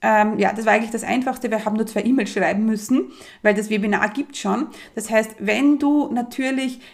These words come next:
jetzt sagst, du möchtest auch ein Business aufbauen,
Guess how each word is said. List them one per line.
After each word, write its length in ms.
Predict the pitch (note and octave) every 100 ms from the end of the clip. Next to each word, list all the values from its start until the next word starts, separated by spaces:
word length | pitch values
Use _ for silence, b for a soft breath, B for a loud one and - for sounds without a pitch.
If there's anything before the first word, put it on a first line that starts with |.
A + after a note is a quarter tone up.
| -
jetzt 260 | A#3 A#3
sagst, 380 | B3 A#3 A#3+ -
du 40 | B3
möchtest 440 | A#3+ A#3+ B3 -
auch 260 | G#3 C4 C#4
ein 140 | A3+
Business 360 | B3+ B3+ B3 -
aufbauen, 640 | G3 A#3+ - A3+ A#3